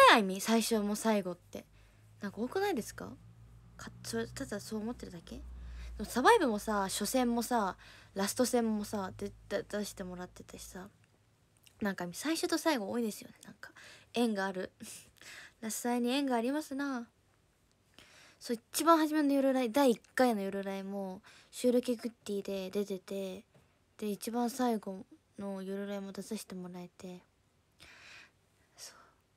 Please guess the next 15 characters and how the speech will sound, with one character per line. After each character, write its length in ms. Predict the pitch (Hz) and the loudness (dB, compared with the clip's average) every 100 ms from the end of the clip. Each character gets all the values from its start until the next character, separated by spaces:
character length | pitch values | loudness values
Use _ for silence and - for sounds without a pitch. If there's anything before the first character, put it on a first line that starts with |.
| _ _ _ _ - - _ _ _ _ _ _ _ _ _ _ _ _ _ _ _ _ _ | _ _ _ _ -20 -20 _ _ _ _ _ _ _ _ _ _ _ _ _ _ _ _ _
え、 100 | - | 6
あ 120 | 294 370 | 10 10
ゆ 60 | |
み 80 | 403 | 10
泣 140 | 403 | 8
い 20 | 466 | 10
て 100 | 466 | 10
ん 20 | |
の 80 | 269 | 10
バ 100 | 440 | 8
レ 80 | |
て 80 | 349 | 8
た？ 240 | 202 190 - | 4 2 2
配 200 | - 214 | 0 0
信？ 340 | - 208 262 | 0 -4 -6